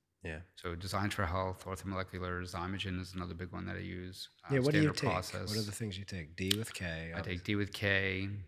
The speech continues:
Speaker 2: I do zinc.
Speaker 1: Yeah.
Speaker 2: Zinc's really
Speaker 1: These are
Speaker 2: important
Speaker 1: daily?
Speaker 2: for immune system, mm-hmm. immune
Speaker 1: Daily,
Speaker 2: system
Speaker 1: yeah.
Speaker 2: and gut. So zinc is really important. Uh, magnesium every night.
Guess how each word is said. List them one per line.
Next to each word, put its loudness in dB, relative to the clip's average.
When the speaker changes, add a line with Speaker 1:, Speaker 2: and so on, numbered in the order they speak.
Speaker 2:
I -2
do -4
zinc. -2
Speaker 1:
Yeah. -2
Speaker 2:
Zinc's 4
really 0
Speaker 1:
These 0
are 2
Speaker 2:
important 2
Speaker 1:
daily? 4
Speaker 2:
for 0
immune 0
system, -4
mm-hmm. -4
immune 4
Speaker 1:
Daily, 2
Speaker 2:
system 0
Speaker 1:
yeah. 2
Speaker 2:
and 0
gut. -4
So -6
zinc -4
is -4
really -4
important. -6
Uh, 0
magnesium 2
every 0
night. -2